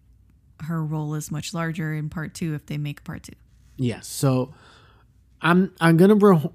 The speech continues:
Speaker 2: I'm gonna kinda reserve judgment on that, but yeah, it does kinda suck that, like, some people are doing press for a movie.
Speaker 1: The thing is, like, they have Dave Bautista, they have Stellan Skarsgård, they have Javier Bardem, Josh Brolin, Jason Momoa,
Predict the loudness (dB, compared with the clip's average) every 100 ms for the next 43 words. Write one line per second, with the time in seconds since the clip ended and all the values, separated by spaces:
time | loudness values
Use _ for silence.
0 | 0 4 6 6 4 0 2 4 6 4
1 | 2 2 2 -2 -14 -16 -10 0 0 0
2 | 2 4 4 4 4 6 8 8 4 4
3 | 4 4 4 4 4 2 0 0 -2 -2
4 | -6 -8 _ _ _ _ _ 2 4 6
5 | 4 4 6 4 6 4 0 -4 -8 _
6 | _ -8 2 4 2 -2 -2 0 2 2
7 | 2 0 -2 -2 -4 -4 -6 -6 -6 -6
8 | -4 -2 -2 -2 -2 -2 -2 -6 -2 -2
9 | -2 -4 -4 -6 -6 -6 -6 -6 -6 -6
10 | -6 -6 -6 -6 -6 -6 -6 -6 -6 -6
11 | -4 -2 0 0 -2 -8 -8 -6 -4 -4
12 | -4 -6 -6 -4 -2 -2 -2 -2